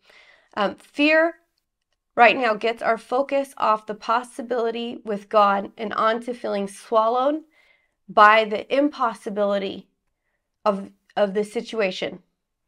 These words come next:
We know this with Peter, right? He had all the faith in the world when Jesus called him out of the boat. "Peter, come walk on water," right? Until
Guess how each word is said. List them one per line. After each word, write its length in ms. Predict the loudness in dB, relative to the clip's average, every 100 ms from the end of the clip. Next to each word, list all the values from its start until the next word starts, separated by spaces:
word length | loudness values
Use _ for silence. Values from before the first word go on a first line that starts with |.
| _ _ _ _ _
We 140 | -4 2
know 160 | 2
this 260 | 2 -4 -6
with 260 | -8 -8
Peter, 400 | -10 -6 -4 -4
right? 260 | -4 -4 -6
He 140 | -2 -2
had 140 | 0
all 240 | 0 0 0
the 120 | -2
faith 460 | -6 -8 -6 -6 -6
in 120 | -6
the 80 | -2
world 300 | 2 2 0
when 180 | -6
Jesus 260 | -6 -10 -12
called 300 | -4 -2 -2
him 100 | -2
out 140 | -4
of 60 | -4
the 60 | -2
boat. 300 | -2 -2 -8
"Peter, 180 | -10
come 220 | -8 -8 -2
walk 240 | -2 0
on 220 | -4 0
water," 380 | 4 4 4 0
right? 260 | -2 -4 -4
Until 640 | -8 -6 4 6 6 4